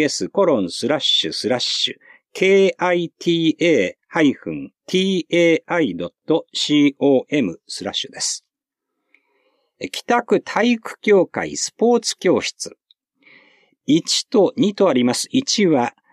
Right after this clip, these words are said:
初心初級者テニス。対象は十八歳から七十五歳。学生を除きます。日程は六月二十日から八月一日の間の毎週木曜日、全部で七回。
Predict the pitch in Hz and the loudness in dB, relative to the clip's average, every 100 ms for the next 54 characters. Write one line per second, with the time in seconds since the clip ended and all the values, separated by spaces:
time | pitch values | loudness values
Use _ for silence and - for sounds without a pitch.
0 | _ - - 143 139 - 185 170 156 - | _ -8 -2 0 0 0 2 2 2 2
1 | 120 - 240 226 - 165 156 110 87 - | 0 0 0 2 0 -2 0 0 0 -6
2 | - _ - 185 - 175 147 127 135 - | -10 _ -4 -2 2 2 2 0 -4 -4
3 | 92 131 165 - - - 117 95 - 127 | -2 2 2 0 -4 -4 -4 -4 -4 -4
4 | - - 107 117 165 143 107 80 82 123 | -4 -4 -2 0 0 0 -2 -2 -4 -4
5 | - 78 - _ - - - - - 214 | -4 -10 -14 _ -10 -4 -4 -4 -4 2
6 | 196 175 180 - 110 113 - 101 - - | 2 4 2 2 0 0 -2 -2 -2 -6
7 | _ _ _ _ _ _ _ _ 156 156 | _ _ _ _ _ _ _ _ -2 0
8 | - 208 185 175 - 226 269 - 233 220 | 2 4 4 2 -2 2 2 2 2 2
9 | 208 190 170 170 - - - 202 - 147 | 0 -2 -2 -2 -6 -8 -4 -4 -2 -2
10 | 180 - 131 - 208 196 185 185 156 - | -2 -2 -4 0 2 2 0 0 0 0
11 | 175 208 214 220 208 180 151 135 131 127 | 0 0 0 -2 -2 0 2 2 2 2
12 | 117 170 113 110 151 175 - 160 151 135 | 2 0 0 0 0 -2 -2 2 4 6
13 | 117 113 - 156 156 143 98 80 98 - | 4 2 0 2 4 4 2 0 -6 -2
14 | 131 107 85 165 127 104 104 - 170 165 | 0 0 0 0 2 0 -2 -4 -8 -10